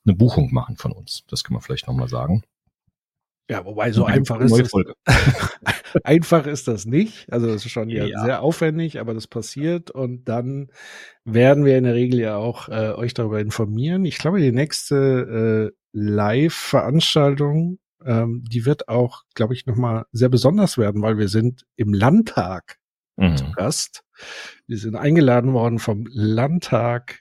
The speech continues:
Speaker 2: in Niedersachsen. Ähm, und wir werden da über Demokratie diskutieren. Und da freuen wir uns. Das ist im November, sobald wir sozusagen offizielles Wissen und, ähm, da entsprechend die Einladung rausgeben.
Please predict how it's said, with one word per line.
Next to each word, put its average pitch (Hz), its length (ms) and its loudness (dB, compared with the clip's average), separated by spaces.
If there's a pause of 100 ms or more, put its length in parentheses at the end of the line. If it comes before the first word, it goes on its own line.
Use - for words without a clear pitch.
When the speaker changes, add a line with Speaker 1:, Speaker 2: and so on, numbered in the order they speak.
Speaker 2:
in 107 380 -4 (840)
Niedersachsen. 131 720 2 (880)
Ähm, 110 400 -8
und 123 240 -6
wir 113 140 -2
werden 117 220 0
da 127 240 6 (100)
über 120 500 4
Demokratie 156 640 2
diskutieren. 147 840 -4 (160)
Und 131 100 -12
da 123 60 -8
freuen 139 300 -4
wir 117 100 -8
uns. 147 240 -8
Das 127 160 -6
ist 127 160 -10
im 135 80 -4
November, 147 600 2
sobald 143 500 2
wir 151 180 2
sozusagen 135 420 -2
offizielles 139 920 -2 (100)
Wissen 233 460 2
und, 151 640 0
ähm, 135 520 2 (120)
da 127 240 2
entsprechend 131 400 -2
die 123 80 -2
Einladung 127 460 -2
rausgeben. 120 560 -4